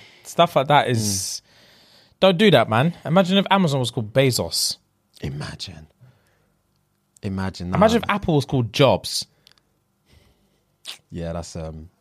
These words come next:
Speaker 2: yeah. To be fair, if it was called that, it would just be known as that.
Speaker 1: It would just be known as that. But,
Speaker 2: But
Speaker 1: like, Bezos ain't never cha-, catching
Speaker 2: Yeah.
Speaker 1: on like Amazon.
Speaker 2: Yeah, yeah, it's not.
Speaker 1: It's just not.
Speaker 2: It's just not. It's
Speaker 1: Um,
Speaker 2: not.
Speaker 1: but anyway, yeah, that's interesting, man. I need to,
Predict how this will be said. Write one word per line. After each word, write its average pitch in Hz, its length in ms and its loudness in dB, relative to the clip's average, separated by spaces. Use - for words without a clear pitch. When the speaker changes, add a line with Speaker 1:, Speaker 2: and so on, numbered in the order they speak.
Speaker 2:
yeah. 87 280 -10
To - 80 -8
be 185 80 4
fair, 139 300 2
if 143 140 2
it 127 100 0
was 139 200 2
called 135 240 -2
that, 139 260 4
it 127 100 0
would 120 140 -2
just 127 200 -6
be 120 100 -4
known 120 240 -4
as 107 120 -6
that. - 100 2
Speaker 1:
It 147 60 4
would 143 100 2
just 170 160 -2
be 139 160 -2
known 160 240 0
as 143 120 0
that. 127 240 -2
But, 139 140 -4
Speaker 2:
But - 20 -8
Speaker 1:
like, 143 320 0
Bezos 202 420 4
ain't 175 160 2
never 180 200 2
cha-, 170 260 -2
catching 185 360 -2
Speaker 2:
Yeah. 151 80 4
Speaker 1:
on 139 140 0
like 113 440 2
Amazon. 101 560 -2
Speaker 2:
Yeah, 95 240 -2
yeah, 90 240 -4
it's 87 140 -12
not. 82 240 -8
Speaker 1:
It's - 140 -2
just 180 160 2
not. 180 300 4
Speaker 2:
It's 110 80 -4
just 139 160 -4
not. 90 180 -8
It's 143 100 4
Speaker 1:
Um, 135 300 0
Speaker 2:
not. 131 80 -10
Speaker 1:
but 147 140 2
anyway, 107 480 0
yeah, 127 220 2
that's 175 200 0
interesting, 185 400 -6
man. 110 160 -4
I 135 80 2
need 165 180 0
to, 160 120 0